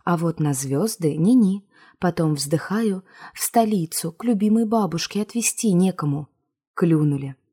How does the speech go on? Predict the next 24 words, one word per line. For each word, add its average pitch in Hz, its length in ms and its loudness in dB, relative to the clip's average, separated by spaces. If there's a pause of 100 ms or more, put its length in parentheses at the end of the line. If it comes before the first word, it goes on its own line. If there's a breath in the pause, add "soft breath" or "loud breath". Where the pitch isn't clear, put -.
(140)
Условившись, 185 960 -2 (220 loud breath)
где 165 360 2
и 143 40 -4
когда 151 340 -4
встретимся, 196 760 -2 (220 loud breath)
вспомнила 208 680 0
о 180 100 -2
муже, 143 460 0 (240 loud breath)
злом 151 480 0 (160)
и 175 80 2
некормленном. 143 800 0 (340 loud breath)
Влила 165 380 4
в - 60 -10
себя 160 360 0
остатки 147 520 -4
пива, 202 380 -4 (260 loud breath)
соврала 160 540 0
про 147 160 -4
дела 156 360 -2 (280 soft breath)
и 254 120 2
поплелась 170 720 -2
к 156 120 -8
благоверному 147 880 -2
мириться. 156 640 0